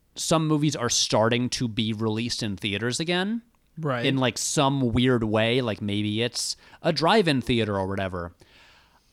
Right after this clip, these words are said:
Speaker 1: I really appreciate the way Orion Pictures handled it with Bill and Ted, because this was all, like, August twenty-eighth was the release date.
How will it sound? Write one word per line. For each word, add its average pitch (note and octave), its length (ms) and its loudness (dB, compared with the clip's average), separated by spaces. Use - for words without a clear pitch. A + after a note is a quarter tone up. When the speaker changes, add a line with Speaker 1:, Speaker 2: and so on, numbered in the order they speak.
Speaker 1:
I D#3 240 2
really D#3+ 680 -2
appreciate B2 920 -2
the G#2+ 100 0
way G2 600 -2
Orion G#2+ 500 0
Pictures G#2 540 -4
handled B2 560 -2
it D#3+ 140 0
with A2+ 420 -4
Bill G2+ 220 0
and F#2+ 120 -4
Ted, G#2+ 400 -6
because C#3+ 260 0
this F3+ 220 0
was B3 100 0
all, D3+ 320 0
like, C#3+ 240 -2
August F3+ 340 0
twenty-eighth A#2 460 0
was G#2+ 300 -2
the A2+ 100 -2
release E2+ 380 -10
date. - 340 -14